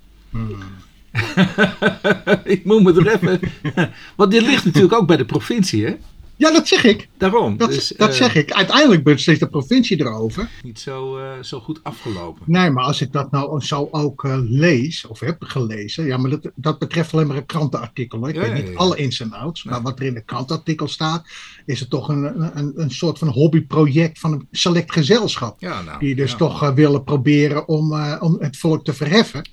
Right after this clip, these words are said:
Speaker 2: Ja.
Speaker 1: Maar de, maar de, maar wat ik voornamelijk las in het artikel was weer de ruimschoots inschatting van het aantal bezoekers.
Speaker 2: Ja.
Speaker 1: Ja,
Speaker 2: Ja.
Speaker 1: toen dacht ik van, nou, hoe is het mogelijk dat dat weer zo wordt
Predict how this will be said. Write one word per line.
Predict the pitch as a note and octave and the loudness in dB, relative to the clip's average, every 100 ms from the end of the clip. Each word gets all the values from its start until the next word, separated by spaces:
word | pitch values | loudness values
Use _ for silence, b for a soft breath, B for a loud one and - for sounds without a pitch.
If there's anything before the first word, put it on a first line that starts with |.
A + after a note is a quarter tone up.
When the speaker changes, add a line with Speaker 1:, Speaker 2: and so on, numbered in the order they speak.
| B B | B B
Speaker 2:
Ja. | F#2+ | -10
Speaker 1:
Maar | D3 C#3+ C3 | -4 -2 -4
de, | F#3 E3 - A#3+ - | -2 -4 -2 -8 -6
maar | B3 D#3+ D#3+ | -2 0 0
de, | D3 D3+ - - - | 0 -2 -4 -14 -8
maar | D#3 D#3+ | -2 -2
wat | C3+ D#3+ | -2 -2
ik | C#3+ - - | -6 -10 -20
voornamelijk | - D#3 F#3+ B3+ C#3+ | -6 -2 2 2 2
las | C#3+ A3 - | 0 -2 0
in | F#3+ | 0
het | B2+ | 0
artikel | A#2+ A#2 C3 A#2 E3 | -4 -8 -8 -6 -4
was | E3+ F#3 | -2 -4
weer | - C#3 | -2 -2
de | B2+ B2+ | 0 -2
ruimschoots | C3 G3 C#4 A#3+ - F#3+ - G3 | 0 0 2 0 0 0 0 0
inschatting | G#3+ A3+ - B2 D3 F#3 | 2 2 0 -4 -4 -6
van | F#3+ | -4
het | F3+ - | -6 -4
aantal | D3 C3 C#3 | -6 -4 -2
bezoekers. | C#3+ C4+ - - - | -2 -2 -2 -8 -6
Speaker 2:
Ja. | G3 B B B | -6 B B B
Speaker 1:
Ja, | D#3+ D#3+ | -2 0
Speaker 2:
Ja. | D#3 | 4
Speaker 1:
toen | G3 | 4
dacht | F#3+ - | 4 2
ik | F3+ | 0
van, | E3+ | 0
nou, | C#3+ D3 | -2 -2
hoe | D#3 F#3+ | -2 0
is | G#3+ - | 0 0
het | A3 - | 0 2
mogelijk | D3 G#3+ C#4+ - C4+ A#3 | 4 6 4 2 0 0
dat | F3+ D3 | 0 2
dat | G#3+ A#3 - | 2 0 -2
weer | D#3+ C3+ F#3 C4+ D4 | -10 0 4 4 4
zo | - C4 B3+ | 2 2 2
wordt | G3 A3+ | 4 2